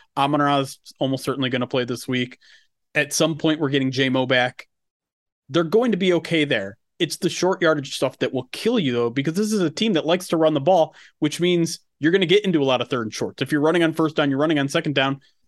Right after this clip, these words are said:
Well, I mean, you're, you're essentially saying, like, "Okay, let's, let's get into a nice third and two and, and see what we can do." This team just hasn't been good there. And if they, if they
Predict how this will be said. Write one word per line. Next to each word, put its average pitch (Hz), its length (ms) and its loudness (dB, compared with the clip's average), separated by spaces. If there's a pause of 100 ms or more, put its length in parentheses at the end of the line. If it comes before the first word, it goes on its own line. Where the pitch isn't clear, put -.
(160)
Well, 147 260 2
I 143 80 2
mean, 143 160 2
you're, 135 140 2
you're 135 180 0
essentially 139 380 0
saying, 143 240 -2
like, 117 140 -2
"Okay, 143 200 -2
let's, 127 300 -4
let's 139 160 -2
get 139 160 2
into 139 160 2
a 139 40 2
nice 135 220 0
third 135 240 0
and 139 240 -2
two 135 240 0
and, 127 180 0
and 131 160 -4
see 135 120 0
what 135 100 0
we 135 120 -2
can 147 120 -4
do." 160 220 0 (320)
This 127 100 -4
team 160 160 0
just 156 140 -6
hasn't 143 260 0
been 127 140 0
good 147 320 0
there. 113 180 0
And 127 80 -2
if 131 120 -4
they, 131 160 -4 (240)
if 160 160 -4
they 175 240 2